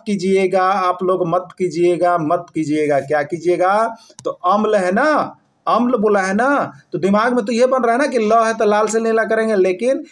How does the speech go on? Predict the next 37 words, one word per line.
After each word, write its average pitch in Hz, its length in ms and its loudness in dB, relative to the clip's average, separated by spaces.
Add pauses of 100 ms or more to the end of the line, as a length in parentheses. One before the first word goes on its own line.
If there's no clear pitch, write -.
(140)
इसको 202 220 -2 (120)
just 240 340 0
उल्टे 220 200 -2
कीजिएगा, 202 360 0
अम्ल 196 400 0
है 202 340 0 (300)
तो 165 60 2
नीला 185 440 2
से 185 200 0
स्टार्ट 170 380 -4
कीजिएगा, 165 420 -2
नीला 156 420 0
से 147 200 -4
लाल, 117 380 -4 (160)
नीला 135 320 -2
से 131 140 -10
लाल। 110 260 -10 (400)
अब 190 180 0 (140)
अम्ल 254 360 4
वाला 240 300 4
यदि 226 220 0
आपका 220 320 0
कॉन्फिडेंस 208 680 -2
लेवल 208 300 -2 (100)
एक 220 200 2
सौ 208 180 0
एक 196 200 0
प्रतिशत 190 500 -2
है 208 140 2 (280)
तो 156 80 -4
क्षार 151 400 -4
वाला 170 180 0
कौन 170 260 -6
हरा 165 200 -6
सकता 160 340 -10
है? 170 80 -8 (300)
जब 196 340 0